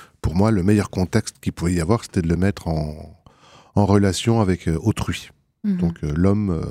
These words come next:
Speaker 1: au milieu d'autres, euh, l'homme avec un H, hein, en l'occurrence, euh, je trouvais que c'était intéressant de le mettre, euh, en lien avec, euh, avec, euh, avec, euh,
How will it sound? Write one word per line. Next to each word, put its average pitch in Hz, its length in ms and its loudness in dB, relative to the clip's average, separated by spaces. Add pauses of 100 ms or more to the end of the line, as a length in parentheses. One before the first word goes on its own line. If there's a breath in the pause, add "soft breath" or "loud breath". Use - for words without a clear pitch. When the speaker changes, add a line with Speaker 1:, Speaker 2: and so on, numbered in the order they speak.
(180)
Speaker 1:
au 92 120 -2
milieu 87 340 2
d'autres, 95 500 -2 (800 loud breath)
euh, 69 300 0
l'homme 85 240 2
avec 73 240 -8
un 80 140 -2
H, 117 320 0
hein, 104 80 2
en 101 100 2
l'occurrence, 95 720 0
euh, 80 540 0 (220)
je - 120 -12
trouvais 90 220 -2
que - 60 -10
c'était - 180 -8
intéressant 82 560 -2
de 101 80 0
le 85 80 2
mettre, 92 340 -2
euh, 78 260 -2
en 87 120 -2
lien 87 280 0
avec, 92 300 -4
euh, 76 240 -2 (800 soft breath)
avec, 85 400 -2
euh, 76 260 -2
avec, 78 240 -6
euh, 73 240 -2